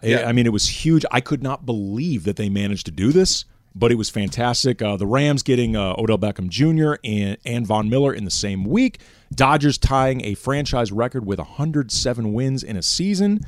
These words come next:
Speaker 2: Uh, Chris Taylor's home, walk-off home run in the N L wildcard game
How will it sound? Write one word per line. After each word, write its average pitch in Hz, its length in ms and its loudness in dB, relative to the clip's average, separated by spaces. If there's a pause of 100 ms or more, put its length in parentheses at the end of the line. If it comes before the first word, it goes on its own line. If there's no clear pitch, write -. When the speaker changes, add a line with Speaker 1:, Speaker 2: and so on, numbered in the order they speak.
(300)
Speaker 2:
Uh, 90 180 -4
Chris 127 260 2
Taylor's 127 360 0
home, 135 480 -2
walk-off 127 560 2
home 107 260 -2
run 135 240 2
in 110 60 -2
the 98 160 -6
N 113 160 -6
L 110 180 2
wildcard 123 600 0
game 160 320 -2